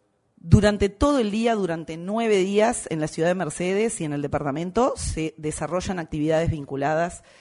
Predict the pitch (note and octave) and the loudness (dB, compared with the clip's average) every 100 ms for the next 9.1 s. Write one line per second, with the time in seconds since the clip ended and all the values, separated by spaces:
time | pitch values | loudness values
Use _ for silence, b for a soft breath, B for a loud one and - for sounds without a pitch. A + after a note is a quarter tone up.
0 | B D#3 C#3+ C#3 F#3 G#3 - - D#3+ C#3+ | B -4 -4 -2 2 2 2 -6 -6 -4
1 | C#3 A#2 - - - - D3+ E3 F#3 - | -4 -6 -10 -14 -14 -12 -10 -8 -8 -10
2 | E3 F#3 E3 C#3+ D3+ D#3 D#3+ A#2+ D3+ - | -10 -8 -6 -4 -4 -4 -4 -4 -4 -4
3 | - F#3+ G#3+ A3 B3 B B B D3+ C#3+ | -2 -2 0 -2 -4 B B B -4 -2
4 | D#3 E3+ D#3 - D3 D3+ D3+ C#3+ C3+ - | -2 -2 -4 -4 -4 -2 0 0 0 -6
5 | C3 D#3 F#3+ E3 C3+ D3+ D#3+ - B2+ - | 0 0 0 -2 -2 -2 -4 -6 -12 -10
6 | C#3+ D3+ C#3+ C#3 C#3 B2 A2+ A2 G2+ - | -8 -6 -4 -4 -2 -4 -4 -8 -12 -16
7 | - B B B B B B E3 F3 F3+ | -20 B B B B B B -4 -2 0
8 | F3 E3+ - - D#3 D3+ - C#3+ C#3+ C#3 | 0 0 -2 -4 -4 -4 -4 -4 -2 -2